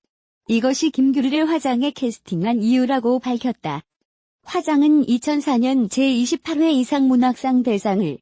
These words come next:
수상한 김훈 작가의 동명소설을 원작으로 했다. 내달 구 일 개봉.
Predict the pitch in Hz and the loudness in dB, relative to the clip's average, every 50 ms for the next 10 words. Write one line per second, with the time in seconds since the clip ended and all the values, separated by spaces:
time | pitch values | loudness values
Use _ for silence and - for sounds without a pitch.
0 | _ _ _ _ _ _ _ _ _ _ _ _ - - 320 277 294 262 240 254 | _ _ _ _ _ _ _ _ _ _ _ _ -12 -10 -8 -4 -2 -2 0 2
1 | 277 294 294 - 269 262 247 262 254 254 240 196 151 143 - _ _ _ - 226 | 2 2 2 2 0 0 2 4 4 4 4 4 0 -2 -8 _ _ _ -6 -4
2 | 214 - - 226 233 254 277 294 - 262 240 240 262 285 294 311 320 - 330 311 | -4 -2 -2 -2 0 0 -2 -2 0 2 2 4 4 4 2 2 0 -2 -4 -4
3 | - 320 302 311 269 233 220 226 226 262 254 214 233 220 220 220 226 - _ - | -2 -2 0 0 0 0 0 0 0 0 0 0 0 0 0 -2 -4 -6 _ -10
4 | 156 147 135 - _ _ _ _ _ _ _ _ _ _ _ _ _ - 208 226 | -10 -10 -10 -12 _ _ _ _ _ _ _ _ _ _ _ _ _ -4 -2 -2
5 | 233 262 269 262 - 269 240 240 269 294 294 247 - 247 196 185 151 139 127 | 0 0 -2 -2 0 0 2 2 2 2 0 0 -2 -2 -2 -2 -4 -6 -6